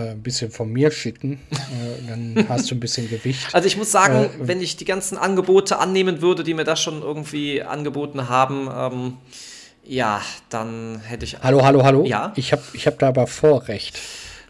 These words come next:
Speaker 2: Meinst du? Ich, ich sag immer, ich, ich nehm das
Speaker 1: Ja.
Speaker 2: an, von dem der am besten zahlt. Von daher, ich weiß nicht,
Speaker 1: Ah,
Speaker 2: wir müssen da mal
Speaker 1: okay.
Speaker 2: off-topic noch mal,
Speaker 1: <laughs>
Speaker 2: äh, über die Preise sprechen.
Speaker 1: Okay.
Speaker 2: Aber lass uns doch mal, wo wir jetzt grad sowieso beim Thema Sprechen sind, über Weihnachten sprechen.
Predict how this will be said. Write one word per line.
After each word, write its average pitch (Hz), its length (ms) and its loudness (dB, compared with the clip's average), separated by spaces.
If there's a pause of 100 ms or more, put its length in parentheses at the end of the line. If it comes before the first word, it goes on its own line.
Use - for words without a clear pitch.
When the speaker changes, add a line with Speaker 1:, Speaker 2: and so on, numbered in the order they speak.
(120)
Speaker 2:
Meinst 139 320 -6
du? 147 140 -6 (120)
Ich, - 120 -4
ich 220 140 -2
sag 190 200 4
immer, 170 160 -2
ich, - 260 -6
ich 156 160 -6
nehm 165 120 -6
das 151 180 0
Speaker 1:
Ja. 131 80 -4
Speaker 2:
an, 131 160 -4
von 156 120 -8
dem 151 140 -8
der 147 100 -6
am 139 60 -8
besten 139 280 -6
zahlt. 117 480 -4 (200)
Von 120 160 -14
daher, 120 540 -6 (100)
ich - 100 -12
weiß 127 220 -4
nicht, 120 140 -2
Speaker 1:
Ah, 127 260 4
Speaker 2:
wir 123 60 4
müssen 113 200 2
da 139 80 2
mal 123 260 4
Speaker 1:
okay. - 100 -6
Speaker 2:
off-topic 127 520 2
noch 117 160 -2
mal, 107 280 2
Speaker 1:
<laughs> - 600 2
Speaker 2:
äh, 107 480 4
über 131 100 2
die 127 80 6
Preise 117 300 4
sprechen. 117 360 2 (1120)
Speaker 1:
Okay. 131 140 0
Speaker 2:
Aber 202 160 4
lass 214 200 6
uns 220 140 -4
doch 196 180 -2
mal, 175 240 2
wo 139 100 -4
wir 139 80 0
jetzt 135 140 -6
grad 120 320 -8
sowieso 110 320 -10
beim 101 160 -14
Thema - 160 -16
Sprechen 147 320 -4
sind, 131 140 -6
über 156 320 -6
Weihnachten 220 500 0
sprechen. - 500 -6